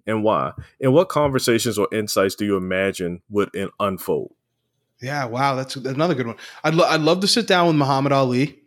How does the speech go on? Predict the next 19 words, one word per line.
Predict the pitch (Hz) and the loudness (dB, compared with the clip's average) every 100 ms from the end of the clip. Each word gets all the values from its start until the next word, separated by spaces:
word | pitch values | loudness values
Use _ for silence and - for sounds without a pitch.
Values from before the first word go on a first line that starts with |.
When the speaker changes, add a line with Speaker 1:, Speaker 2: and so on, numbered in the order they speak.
| _ _ _ _ | _ _ _ _
Speaker 2:
Um, | 127 127 127 123 110 113 _ _ _ - | -6 -2 -2 -2 -8 -12 _ _ _ -4
I, | 131 | -2
I | 113 | -2
would | 131 117 | -2 -4
love | 123 139 139 131 | -2 0 0 -2
to | 127 | -4
hear, | 139 131 131 123 - - - | 0 2 4 0 -6 -18 2
you | 220 | 4
know, | |
just | 156 190 - | 6 2 2
his | 202 | 2
story | - 151 151 156 143 | 2 4 6 6 4
in, | 131 | 2
in | 135 135 127 | -2 -2 -2
his, | 127 143 139 123 - - _ | 0 2 2 0 -2 -2 _
in | 143 110 | -6 -2
his | 139 113 | -2 -2
words, | 110 123 127 127 - - _ _ _ - | -2 0 0 0 -6 -10 _ _ _ -4
um, | 131 127 123 117 110 107 | 0 2 0 -2 -6 -10